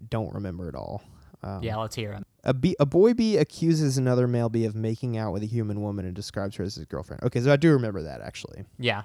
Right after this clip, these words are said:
Speaker 2: I remember that.
Speaker 1: Matthew Broderick says that they were making out. Um, a bee talks about a cricket he used to date and how her legs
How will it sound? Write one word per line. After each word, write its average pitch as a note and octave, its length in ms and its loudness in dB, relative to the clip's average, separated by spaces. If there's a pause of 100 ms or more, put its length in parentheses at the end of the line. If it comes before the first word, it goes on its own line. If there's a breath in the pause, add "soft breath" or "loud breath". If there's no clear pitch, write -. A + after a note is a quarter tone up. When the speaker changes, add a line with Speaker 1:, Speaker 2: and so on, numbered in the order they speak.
(140)
Speaker 2:
I A#2+ 80 -2
remember A2+ 280 -4
that. G#2 220 -6
Speaker 1:
Matthew A2+ 280 -2
Broderick G2 400 0
says G2 240 -8
that F#2+ 140 -12
they F#2 140 -10
were F#2 160 -10
making E2 340 -14
out. - 100 -18 (460 soft breath)
Um, G#2+ 340 -2 (300)
a C3 120 4
bee E3 320 4
talks D#3 340 2
about D3+ 160 6
a A#2+ 60 2
cricket - 460 0
he B2 140 2
used A#2+ 200 2
to A#2 60 -2
date G#2 360 -4
and A2+ 140 -4
how B2 200 4
her A#2 200 2
legs A#2 520 0